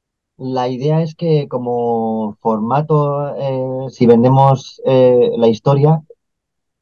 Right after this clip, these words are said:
eh, dentro del movimiento puede haber muchos grupos. No quiere decirse que no vayamos a dejar de tocar, que vayamos a dejar de tocar nosotros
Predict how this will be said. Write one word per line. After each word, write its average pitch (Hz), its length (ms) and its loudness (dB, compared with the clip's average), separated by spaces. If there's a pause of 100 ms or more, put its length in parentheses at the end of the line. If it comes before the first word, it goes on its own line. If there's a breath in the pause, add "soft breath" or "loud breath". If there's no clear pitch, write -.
(420)
eh, 120 260 2
dentro 131 240 0
del 139 140 0
movimiento 147 500 0
puede 143 160 -10
haber 131 140 -10
muchos 117 300 -14
grupos. 120 460 -10
No 120 160 -8
quiere 135 220 -6
decirse 139 300 -6
que 123 100 -8
no 113 80 -4
vayamos 123 280 -4
a 131 60 -4
dejar 123 220 -6
de 120 40 -4
tocar, 120 260 -10
que - 100 -12
vayamos 110 240 -6
a - 20 -6
dejar 117 220 -6
de 113 60 -4
tocar 113 200 -8
nosotros 151 500 -4